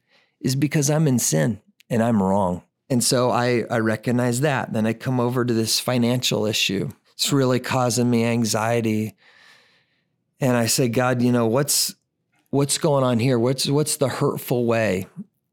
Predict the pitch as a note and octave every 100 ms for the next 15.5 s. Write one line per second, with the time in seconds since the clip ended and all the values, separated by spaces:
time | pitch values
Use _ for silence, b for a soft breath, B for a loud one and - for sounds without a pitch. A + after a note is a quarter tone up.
0 | _ C3 C#3 F#3 D3 C#3+ D3 D3 E3+ C3+
1 | - G#2 - G#2+ G#2 A2+ - - - -
2 | D#3+ E3 C3 A2 B2 A2+ A#2+ B2 B2 A2
3 | D3 - F#3 F3+ D3 C3 G#2 A2 A#2 C#3+
4 | D3+ - B2+ B2 G#2+ A2+ - B2 - D3+
5 | D3+ - A2+ _ _ _ _ _ _ _
6 | _ _ _ C#3+ A#2+ D3+ D3 C3 E3 -
7 | F3 E3 D3 F#3 F#3+ F#2 - _ _ _
8 | b b b b b b b b B2 A#2+
9 | C#3+ D3 - C#3 - C3+ - D#3 D3 C3
10 | A#2+ A#2 A#2+ C#3+ B2+ A#2 C3 - - C3
11 | A#2+ C3 B2+ - G2 - A#2+ A2+ C3 B2+
12 | - C3 B2+ C3+ - B2 A#2+ B2+ A#2+ -
13 | F#3 - - - - A2 A#2 A#2 - B2+
14 | C3+ - D3 - C3 C2 - B2 G#2 A2+
15 | D3 - - -